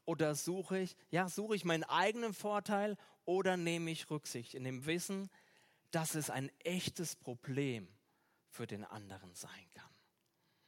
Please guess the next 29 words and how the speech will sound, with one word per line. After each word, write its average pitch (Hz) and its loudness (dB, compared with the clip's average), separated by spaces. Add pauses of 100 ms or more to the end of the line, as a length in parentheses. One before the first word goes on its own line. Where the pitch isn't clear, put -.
(1200)
Im 143 0
Vers 156 2
sechzehn 190 2
heißt 170 2
es, 185 -2 (180)
"So 147 -6
soll 156 4
nun 185 2
euer 143 4
Bestes 165 0
nicht 147 -2
verlästert 131 -2
werden." 98 -10 (1400)
Ja, 135 -8 (180)
und - -6
er 131 0
spricht 160 0
hier 139 2
zu - -8
den 131 -2
Starken. 143 -4 (300)
Die 123 -6
Freiheit 180 2
in 151 -4
Jesus, 139 -4 (240)
die 165 2
Freiheit 208 4
vom 180 0
Gesetz 156 0